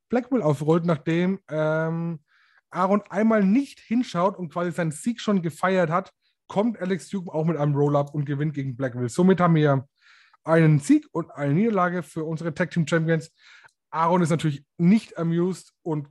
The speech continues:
nimmt Blackwell in den Schwitzkasten und zieht ihn schon Backstage fast. Und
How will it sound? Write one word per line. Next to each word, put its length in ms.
nimmt 220
Blackwell 420
in 120
den 120
Schwitzkasten 680
und 80
zieht 180
ihn 100
schon 200
Backstage 460
fast. 300
Und 300